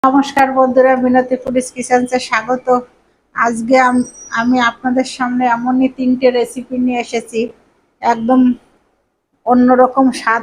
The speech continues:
তিনটে রেসিপি করব, তিন রকমেরই স্বাদ হবে, দেখবেন। আর পুরো ভিডিওটা কলম দেখবেন, টানবেন না। ভিডিওগুলো খুব ভালোই হতে চলছে। আজকে করব আমি এই তিনটে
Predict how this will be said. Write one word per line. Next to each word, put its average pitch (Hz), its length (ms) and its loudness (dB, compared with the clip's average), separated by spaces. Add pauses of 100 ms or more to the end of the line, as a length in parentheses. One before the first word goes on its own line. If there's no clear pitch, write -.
তিনটে 269 300 4 (440)
রেসিপি 247 340 0 (100)
করব, 247 200 0 (200)
তিন 240 120 0 (120)
রকমেরই 254 460 0
স্বাদ 220 220 -2 (100)
হবে, 247 160 0 (920)
দেখবেন। 240 360 4 (960)
আর 220 140 -2
পুরো 262 280 4
ভিডিওটা 262 560 2
কলম 262 220 0 (140)
দেখবেন, 240 340 -2 (300)
টানবেন 240 400 0 (100)
না। 294 60 2 (260)
ভিডিওগুলো 247 440 0 (100)
খুব 240 120 -6 (100)
ভালোই 233 380 -2
হতে 240 180 -6 (100)
চলছে। 240 320 -4 (520)
আজকে 220 260 -2 (140)
করব 247 180 0 (180)
আমি 277 160 2 (380)
এই 226 180 0
তিনটে 254 280 4